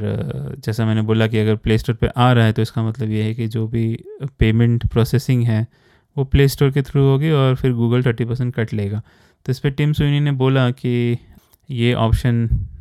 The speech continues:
उन्हें लेना पड़ा, क्योंकि धीरे-धीरे जो है, जो side loading of apps हो रही, होती हैं,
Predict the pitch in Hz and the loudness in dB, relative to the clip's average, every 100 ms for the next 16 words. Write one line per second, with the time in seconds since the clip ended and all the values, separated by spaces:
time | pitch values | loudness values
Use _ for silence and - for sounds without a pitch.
0 | - 120 113 113 113 127 135 123 107 113 | -6 -2 0 0 2 2 0 0 -2 -4
1 | _ _ _ _ _ _ - 110 113 117 | _ _ _ _ _ _ -6 -6 -4 -2
2 | 110 113 - _ _ 135 127 123 131 123 | -2 -2 -6 _ _ -6 0 2 4 4
3 | 123 120 120 120 117 117 117 120 120 - | 2 0 0 0 0 -2 -4 -6 -6 -2
4 | 113 127 127 123 120 120 117 - 113 - | 0 2 2 0 2 0 -2 -2 -4 -2
5 | 117 120 - - 123 131 120 113 120 113 | -2 -2 -6 -6 -2 0 0 -2 -4 -4
6 | 135 123 113 | -2 -2 -4